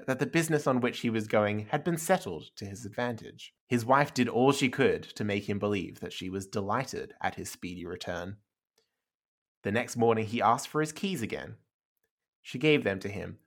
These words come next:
but her hand trembled so that he had not much difficulty in guessing what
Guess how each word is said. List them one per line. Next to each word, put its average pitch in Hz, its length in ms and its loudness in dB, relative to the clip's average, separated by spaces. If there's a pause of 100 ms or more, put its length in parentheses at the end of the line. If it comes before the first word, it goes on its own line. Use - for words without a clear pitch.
(120)
but 104 120 0
her 104 100 4
hand 104 440 0
trembled 101 520 0
so 98 380 2 (480)
that 107 140 -2
he 110 100 -2
had 107 120 0
not 131 180 4
much 170 180 0
difficulty 101 640 -6
in 95 120 -6
guessing - 540 -4 (320)
what - 380 0